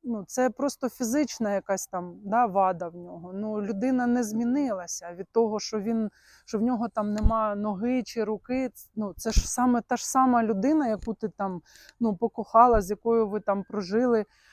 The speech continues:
Не уявляла якось життя навіть, е, ну, без нього.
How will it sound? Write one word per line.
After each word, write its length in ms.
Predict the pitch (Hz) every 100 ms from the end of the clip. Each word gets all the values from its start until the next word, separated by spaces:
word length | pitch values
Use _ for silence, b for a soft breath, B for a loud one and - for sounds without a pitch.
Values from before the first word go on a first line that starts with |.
| 294
Не 120 | 294
уявляла 640 | 269 254 214 254 302 277
якось 300 | 240 226 226
життя 600 | 196 202 - 240 269 269
навіть, 460 | 233 226 208 196 -
е, 500 | 220 208 202 202 196 185 180 180 - _ 233
ну, 140 | 202 214
без 320 | 175 226 185
нього. 520 | 196 170 151 - -